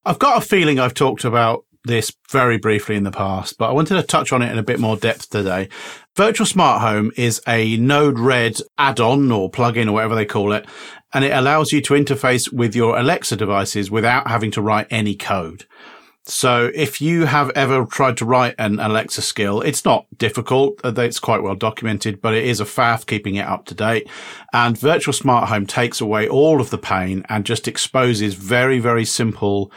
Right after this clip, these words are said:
devices within Node-RED, which you can command over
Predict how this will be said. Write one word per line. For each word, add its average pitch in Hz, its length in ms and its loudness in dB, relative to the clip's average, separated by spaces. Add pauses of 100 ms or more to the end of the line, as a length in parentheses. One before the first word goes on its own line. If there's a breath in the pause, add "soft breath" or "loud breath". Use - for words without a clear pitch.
(420 loud breath)
devices 120 640 0
within 117 480 0
Node-RED, 101 640 0 (560 loud breath)
which 127 180 0
you 127 100 0
can 107 180 -4
command 151 320 4
over 110 360 2